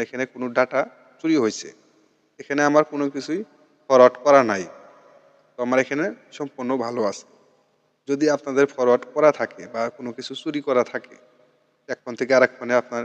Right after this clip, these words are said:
বাইপাস করে নিতে আছে, তাহলে কি করবেন? যে কোডটা ডায়াল করবেন, তো আপনাদের এই কোডটা ডায়াল করার পরে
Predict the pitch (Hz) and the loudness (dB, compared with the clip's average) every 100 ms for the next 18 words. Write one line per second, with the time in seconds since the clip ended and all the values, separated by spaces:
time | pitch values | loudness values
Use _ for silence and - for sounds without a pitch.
0 | - _ _ _ 120 123 120 113 - 123 | -10 _ _ _ 4 4 4 -2 -4 -4
1 | 107 104 - _ - 127 127 135 123 110 | -4 -10 -16 _ -8 -4 -4 -6 -10 -10
2 | 95 71 _ _ _ - 117 127 - 123 | -10 -16 _ _ _ -8 -2 -2 -2 -8
3 | 135 127 123 113 120 107 135 170 - - | 2 6 6 4 0 0 -2 -6 -16 -20
4 | _ _ _ _ _ _ 135 110 135 147 | _ _ _ _ _ _ -4 -2 -2 -2
5 | 143 156 135 135 - 147 - 143 131 135 | 2 2 4 0 0 -10 -6 2 4 4
6 | 139 139 139 143 113 | 4 6 6 4 2